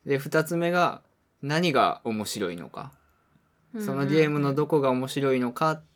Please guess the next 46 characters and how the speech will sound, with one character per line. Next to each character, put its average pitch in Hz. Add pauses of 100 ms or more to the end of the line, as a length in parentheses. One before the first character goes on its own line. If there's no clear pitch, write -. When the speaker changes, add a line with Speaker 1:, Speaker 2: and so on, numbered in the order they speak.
(140)
Speaker 1:
て 127
い 113
う 120
部 117
分 117
の 160
お -
話。 - (320)
Speaker 2:
う 196
ん 160 (640)
う 147
ん。 -
Speaker 1:
で、 147
三 139
つ -
目 156
が、 151 (520)
え 101
ー、 104
ど 147
こ 139
が 92
好 -
き -
か。 - (640)
Speaker 2:
う 202
ん 202
う -
ん 151
う 160
ん。 - (100)
Speaker 1:
そ -
の 120
ゲ 120
ー 113
ム 107
の 104
ど 113
こ 156
が 139
好 139
き 143
な 127
ん 123
か 117
っ 117